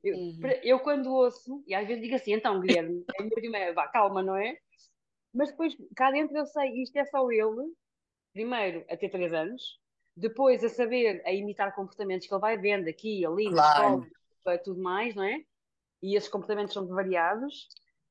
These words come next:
Speaker 1: Ahm, e também a saber que ele pode fazer as birras todas ao pé de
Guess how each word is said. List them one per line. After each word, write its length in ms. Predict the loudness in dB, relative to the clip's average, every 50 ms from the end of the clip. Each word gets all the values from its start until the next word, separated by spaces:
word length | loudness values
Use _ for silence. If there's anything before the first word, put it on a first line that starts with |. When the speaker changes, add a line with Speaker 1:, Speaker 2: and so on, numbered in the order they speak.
| _ _ 0
Speaker 1:
Ahm, 720 | 2 2 4 4 2 2 0 -2 -4 -6 -8 -10 -10 -12 -14 -18 _ _ _ _ _ _ _ _ _ -12
e 100 | -8 -2
também 320 | 0 2 4 4 4 2
a 40 | 2
saber 440 | 2 0 0 0 4 4 4 4 4
que 80 | 4 2
ele 140 | 2 2 2 2
pode 500 | 2 4 4 4 4 2 0 -6 -8 -6
fazer 220 | -6 -4 -4 -4
as 100 | -4 -4 -2
birras 280 | -2 -2 -2 -4 -8
todas 260 | -10 -10 -8 -6 -4 -4
ao 100 | -4 -2
pé 140 | -2 -4
de 60 | -4